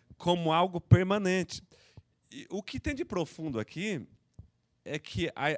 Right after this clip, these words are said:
a esperança, ela não serve só para o aqui e agora,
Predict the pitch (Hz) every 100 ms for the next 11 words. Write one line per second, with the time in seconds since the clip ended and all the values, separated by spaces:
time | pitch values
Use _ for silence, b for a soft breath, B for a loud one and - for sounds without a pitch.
0 | - 156 180 - - 165 123 131 185 294
1 | - - 120 - _ _ _ _ _ _
2 | 143 160 156 147 - 185 208 202 - 170
3 | - 151 143 127 - 143 135 113 101 135
4 | 170 160